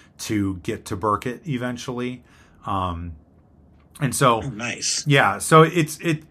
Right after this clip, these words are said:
Speaker 1: I'm glad that we didn't shoot it when we did, although I'm really sad that we didn't get the location that we had, 'cause, um, the location, the house that we had to shoot it in was really cool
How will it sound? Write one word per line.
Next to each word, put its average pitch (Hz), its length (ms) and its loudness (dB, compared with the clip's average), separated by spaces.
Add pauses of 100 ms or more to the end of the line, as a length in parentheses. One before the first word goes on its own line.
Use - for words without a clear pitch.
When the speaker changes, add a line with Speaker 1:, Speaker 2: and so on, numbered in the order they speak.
(140)
Speaker 1:
I'm 143 160 0
glad 185 280 6
that 196 80 0
we 190 100 0
didn't 185 220 0
shoot 185 200 -2
it 185 40 4
when 180 180 2
we 180 80 2
did, 175 240 2
although 131 280 4
I'm 120 140 2
really 131 220 0
sad 127 260 0
that 127 60 -2
we 110 120 -4
didn't 107 200 -8
get 120 180 -6
the 104 100 -6
location 95 580 -6
that 113 100 -8
we 117 140 -8
had, 117 360 -4
'cause, 98 320 -8 (420)
um, 85 420 -6 (140)
the 113 100 -4
location, 107 560 -4
the 98 60 -6
house 107 320 0
that 110 100 -10
we 98 160 -6
had 90 200 -6
to 85 60 -10
shoot 87 260 -8
it 85 120 -10
in 82 100 -10
was 80 160 -12
really 92 520 -8
cool 85 500 -12